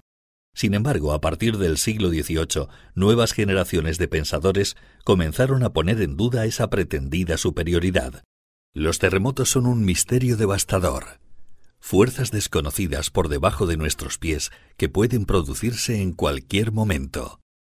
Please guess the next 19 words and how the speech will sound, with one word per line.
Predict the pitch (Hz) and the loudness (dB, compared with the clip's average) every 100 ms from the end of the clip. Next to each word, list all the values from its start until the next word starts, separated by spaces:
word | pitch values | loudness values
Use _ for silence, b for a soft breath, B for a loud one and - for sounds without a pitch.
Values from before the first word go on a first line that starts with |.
| _ | _
"El | - 135 | -6 -4
bosque | 175 311 - 120 117 | 0 -2 0 -4 -2
que | 127 | -4
me | 143 | -2
gustaría | 139 - 139 254 | -2 -2 0 0
volver | 185 120 139 247 | 0 0 0 0
a | 196 | 2
ver | 202 | 2
aquí | 151 - 247 233 | 0 -2 -2 0
es | 196 185 - - 311 | 0 -2 -4 -6 0
un | 202 | 0
millón | 180 147 226 160 | 2 0 0 0
de | 127 | 0
árboles | 208 165 107 110 - | 0 -2 -2 -4 -2
plantados | - 87 - - 104 80 - | -2 -2 -2 0 -2 -6 -4
alrededor | 69 - 101 95 156 185 135 | -4 -4 -4 -2 0 -2 -4
de | 117 - | -6 -4
este | 175 - 110 | -4 -2 -4
pueblo, | 143 190 82 69 - | 2 0 0 -8 -14